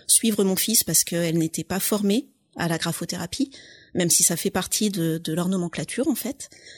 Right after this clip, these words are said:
Euh, voilà, elles sont pas toutes formées et là c'était le, le cas. Je pense que vous savez à quel point c'est difficile de trouver des orthophonistes. Donc bon, voilà, on n'a pas, euh, on n'a pas trouvé. Il a été suivi ensuite par des, euh, des ergothérapeutes,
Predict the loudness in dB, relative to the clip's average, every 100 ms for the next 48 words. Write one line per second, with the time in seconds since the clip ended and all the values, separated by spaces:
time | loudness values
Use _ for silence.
0 | -20 -20 -10 -6 -4 -2 0 2 0 -4
1 | -4 -4 -2 0 2 2 0 0 0 0
2 | -2 -6 -8 -8 -8 -6 -6 -6 _ -20
3 | -20 -20 -20 _ -10 -2 -2 0 0 0
4 | 0 -2 -4 -4 2 2 2 0 2 4
5 | 4 6 4 2 2 4 6 6 4 4
6 | 0 2 4 4 4 2 2 2 2 2
7 | 0 -2 -10 -4 -2 -2 0 0 2 2
8 | 4 4 0 -4 -12 -16 -16 -18 -8 -4
9 | 2 2 4 0 0 0 4 4 4 4
10 | 4 4 4 2 4 2 4 2 2 -2
11 | -2 -4 0 2 2 2 0 -2 -6 -4
12 | 2 4 4 4 2 2 -2 0 -2 -2
13 | -6